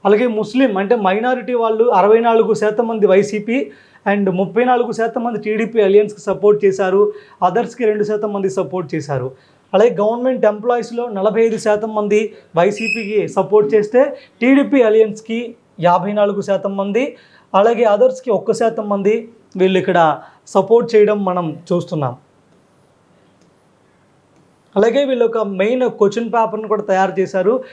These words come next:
ఈ క్వశ్చనర్ ద్వారా వీళ్ళు ఈ సర్వే కండక్ట్ చేస్తున్నట్టు మనకు అర్థమవుతుంది. చీఫ్ మినిస్టర్గా ఎవరు వస్తే బాగుంటుంది, ఇలాంటి అనేకమైన క్వశ్చన్లు వీళ్ళు, ఆ, ప్రజల నుంచి, ఆ, వాళ్ళ యొక్క ఒపీనియన్ తీసుకొని ఈ సర్వే కండక్ట్ చేస్తున్నట్టు కూడా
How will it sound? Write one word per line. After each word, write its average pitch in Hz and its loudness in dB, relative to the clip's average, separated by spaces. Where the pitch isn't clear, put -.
ఈ 196 2
క్వశ్చనర్ 202 0
ద్వారా 226 2
వీళ్ళు 220 0
ఈ 202 -2
సర్వే 196 2
కండక్ట్ 202 -2
చేస్తున్నట్టు 190 -6
మనకు 175 -4
అర్థమవుతుంది. 185 -6
చీఫ్ 202 -4
మినిస్టర్గా 196 -2
ఎవరు 185 2
వస్తే 190 -2
బాగుంటుంది, 175 0
ఇలాంటి 190 -4
అనేకమైన 202 0
క్వశ్చన్లు 196 0
వీళ్ళు, 180 0
ఆ, 160 2
ప్రజల 175 0
నుంచి, 220 -6
ఆ, 170 2
వాళ్ళ 160 2
యొక్క 165 0
ఒపీనియన్ 170 0
తీసుకొని 208 -2
ఈ 196 2
సర్వే 185 2
కండక్ట్ 190 -2
చేస్తున్నట్టు 185 -8
కూడా 175 -2